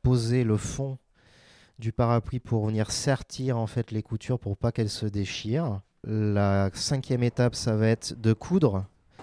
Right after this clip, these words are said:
les aiguillettes ici à l'aide de nos vieilles machines Durcop de dix-neuf cent soixante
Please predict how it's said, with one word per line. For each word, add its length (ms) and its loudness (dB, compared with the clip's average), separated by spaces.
les 240 0
aiguillettes 560 -2
ici 340 -6
à 80 0
l'aide 160 2
de 120 0
nos 100 0
vieilles 220 0
machines 560 -2
Durcop 600 0
de 260 2
dix-neuf 360 -4
cent 160 -6
soixante 640 -8